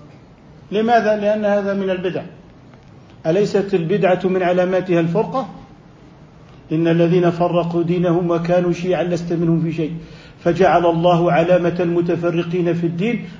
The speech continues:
أنها من البدع، وعلامة ملتزمي الجماعة، ونحن نلزم الجماعة". ال-، القنوت في الصبح عند الإمام الشافعي جهرا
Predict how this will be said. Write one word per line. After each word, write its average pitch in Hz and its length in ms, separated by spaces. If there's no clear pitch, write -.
أنها 165 360
من 165 160
البدع، 139 300
وعلامة 175 640
ملتزمي 175 640
الجماعة، 180 640
ونحن 165 380
نلزم 202 520
الجماعة". 220 520
ال-، 160 320
القنوت 190 540
في 202 160
الصبح 233 480
عند 175 220
الإمام 190 440
الشافعي 214 640
جهرا 254 680